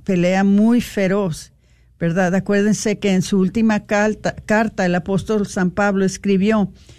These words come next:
"He peleado la buena batalla, he acabado la carrera, he guardado la fe", algo que ojalá que todos nosotros podamos decir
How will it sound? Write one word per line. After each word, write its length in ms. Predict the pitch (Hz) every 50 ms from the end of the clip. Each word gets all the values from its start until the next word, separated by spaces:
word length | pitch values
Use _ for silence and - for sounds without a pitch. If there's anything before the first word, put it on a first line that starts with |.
| - - _ _ _
"He 140 | - 214 -
peleado 720 | - - 226 214 214 220 220 226 226 226 240 240 254 254
la 160 | 262 247 226
buena 320 | 196 202 196 202 214 220
batalla, 760 | 214 208 185 - - - 185 190 202 208 175 165 123 135 - - - - _ _ _ _ _ _ _ _ - - _ _ _ _ _ _
he 120 | - 214
acabado 640 | 208 202 196 - 202 185 180 190 196 226 240 240 247
la 200 | 233 202 175 160
carrera, 460 | - 180 175 190 185 196 208 208 214
he 20 | 214
guardado 540 | 190 180 180 175 170 180 180 185 190 196 190
la 120 | 185 175
fe", 380 | - - - 196 185 175 - -
algo 380 | - - 190 190 190 214 214 208
que 100 | - 208
ojalá 360 | 190 160 208 202 196 190 190
que 100 | 196 202
todos 880 | 165 - - - _ 233 233 240 247 254 262 240 254 233 202 - - -
nosotros 880 | 180 175 175 160 - - - 220 226 233 226 - - 160 147 - - _ _ _ _ - -
podamos 640 | - 180 185 175 180 180 180 196 202 214 214 196 190
decir 640 | 190 190 - - - 240 247 254 233 185 - -